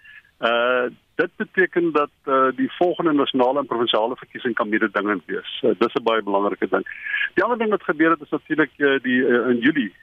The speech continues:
ja, die, die, die agt dae van, uh, van geweld wat in Suid-Afrika was. Dit het vir ons 'n, 'n nuwe verklaringsraamwerk geskep oor die, uh, die onderbou, die sosiologie van Suid-Afrika. Ek dink daar was baie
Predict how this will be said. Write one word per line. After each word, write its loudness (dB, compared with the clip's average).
ja, 2
die, -4
die, 2
die 2
agt 0
dae 0
van, -12
uh, 0
van -2
geweld 0
wat -8
in -12
Suid-Afrika -2
was. 0
Dit 0
het 0
vir 4
ons 4
'n, 0
'n 0
nuwe 4
verklaringsraamwerk 0
geskep -4
oor 0
die, 2
uh, 0
die 2
onderbou, 2
die -2
sosiologie 0
van -2
Suid-Afrika. 0
Ek -8
dink -2
daar 2
was -8
baie 0